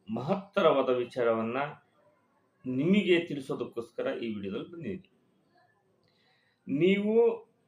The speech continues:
ಮೊದಲು ನಮ್ಮ ಚಾನಲನ್ನ ಸಬ್ಸ್ಕ್ರೈಬ್ ಆಗಿ. ನೀವು ಎಷ್ಟೋ ವಿಡಿಯೋಗಳಿಗೆ YouTube-ಅಲ್ಲಿ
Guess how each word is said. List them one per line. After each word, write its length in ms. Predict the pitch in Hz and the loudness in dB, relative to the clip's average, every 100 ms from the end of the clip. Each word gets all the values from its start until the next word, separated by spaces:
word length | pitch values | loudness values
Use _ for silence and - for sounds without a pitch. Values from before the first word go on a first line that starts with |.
| _ _ _ - 147 | _ _ _ -8 -2
ಮೊದಲು 440 | 147 165 202 196 202 | 0 2 4 6 6
ನಮ್ಮ 360 | 190 156 156 170 185 185 - _ _ | 4 2 2 0 0 -4 -14 _ _
ಚಾನಲನ್ನ 560 | 139 143 143 120 92 90 - - _ _ _ _ _ _ _ _ _ _ _ _ - | -2 2 2 2 0 -4 -8 -10 _ _ _ _ _ _ _ _ _ _ _ _ -2
ಸಬ್ಸ್ಕ್ರೈಬ್ 460 | 165 - 208 190 | 0 0 0 4
ಆಗಿ. 280 | 117 95 - _ _ _ _ _ _ _ _ _ _ _ _ _ _ _ _ - | 2 0 -10 _ _ _ _ _ _ _ _ _ _ _ _ _ _ _ _ -10
ನೀವು 720 | 143 165 185 185 185 190 190 | 0 4 6 6 6 6 4
ಎಷ್ಟೋ 720 | 135 135 - - 190 185 185 180 | -2 -4 -4 0 2 4 4 2
ವಿಡಿಯೋಗಳಿಗೆ 1040 | 165 147 156 170 156 156 156 165 170 - _ _ _ _ _ _ _ _ _ _ - | 0 -2 0 0 -2 -4 -2 -2 -2 -10 _ _ _ _ _ _ _ _ _ _ -4
YouTube-ಅಲ್ಲಿ 840 | 143 147 156 156 147 156 160 196 | -2 0 2 2 0 -4 -6 -10